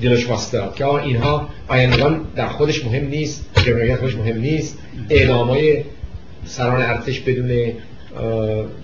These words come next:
دادگاه درست حسابی در خودش مهم نیست، ممکنه و برای خانواده‌شون خیلی مهمه، ولی در خودش علاوه تاریخی ممکنه مهم نباشه. ولی تک تک اینها اگه الان جلوشو نگیریم بعداً چی می‌شه، هست که اهمیت تاریخی خودشو پیدا می‌کنه. شاید با یه زبان واحدتر هم می‌تونستن صحبت بکنن.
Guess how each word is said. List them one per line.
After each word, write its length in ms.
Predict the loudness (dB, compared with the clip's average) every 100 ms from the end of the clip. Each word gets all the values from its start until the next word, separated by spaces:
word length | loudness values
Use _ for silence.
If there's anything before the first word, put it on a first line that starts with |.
| 2
دادگاه 440 | 4 4 2 2
درست 260 | 4 2 2
حسابی 260 | -2 2
در 100 | 2
خودش 320 | 4 2 2
مهم 220 | 0 0 0
نیست، 200 | 0 0
ممکنه 460 | 0 2 0 -2 -6 -14 -16 -10 -2
و 40 | -2 -2 -6
برای 220 | -2 -2
خانواده‌شون 460 | 0 4 4 4 4
خیلی 160 | 4 4
مهمه، 240 | 6 4
ولی 140 | 2
در 120 | 2 2
خودش 320 | 2 2 2
علاوه 260 | 0 0 -2
تاریخی 320 | 0 0 0
ممکنه 220 | 0 0
مهم 240 | 0 0
نباشه. 340 | 0 -2 -2 -4 -6 -14 -14 0
ولی 120 | 2
تک 380 | 2 2 0 2
تک 300 | 0 2 2
اینها 540 | 0 0 0 -2 -2 -6 -12 -14 -16 -16 -16 -14 -14 -10 0
اگه 260 | 2 4
الان 160 | 4 6
جلوشو 340 | 4 2 2
نگیریم 420 | 2 4 4 2 -2 -2
بعداً 320 | 2 4 4
چی 240 | 2 0 -4
می‌شه، 340 | -2 -2 -2 -2
هست 180 | -4 -4
که 120 | -4
اهمیت 320 | -4 -2 0
تاریخی 220 | 0 -4 -4
خودشو 220 | -6 -4
پیدا 220 | -4 -4
می‌کنه. 340 | -6 -6 -6 -6 -10 -8
شاید 220 | 0 2
با 60 | 4
یه 80 |
زبان 220 | 2 2 4
واحدتر 360 | 2 0 0
هم 120 | -2
می‌تونستن 320 | -4 -8 -10 -10
صحبت 260 | -10 -12
بکنن. 360 | -12 -12 -12